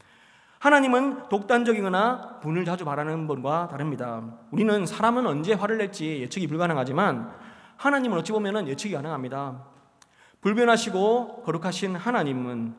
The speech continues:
하나님은 죄를 향해서만 분노하십니다. 죄악의 어떤 모양의 행태를 취하더라도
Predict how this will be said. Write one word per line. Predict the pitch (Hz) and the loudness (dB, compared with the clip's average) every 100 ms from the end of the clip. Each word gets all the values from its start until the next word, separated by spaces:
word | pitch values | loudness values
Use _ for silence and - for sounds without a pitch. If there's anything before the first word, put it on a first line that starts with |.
| - | -4
하나님은 | 165 143 151 226 233 - - - | 0 2 4 4 2 -8 -16 -6
죄를 | 147 135 151 208 | -2 0 2 2
향해서만 | 196 190 185 147 147 208 220 | 0 -2 -4 -4 -4 -6 -8
분노하십니다. | 131 131 135 139 160 123 117 113 _ _ _ _ - - | -10 -6 -8 -8 -10 -10 -12 -18 _ _ _ _ -20 -4
죄악의 | - 165 185 | 8 8 10
어떤 | 190 208 | 6 4
모양의 | 202 202 208 | 6 4 4
행태를 | 214 220 196 | 2 4 2
취하더라도 | 190 185 185 165 147 151 202 220 - | 4 2 4 4 4 2 2 0 -8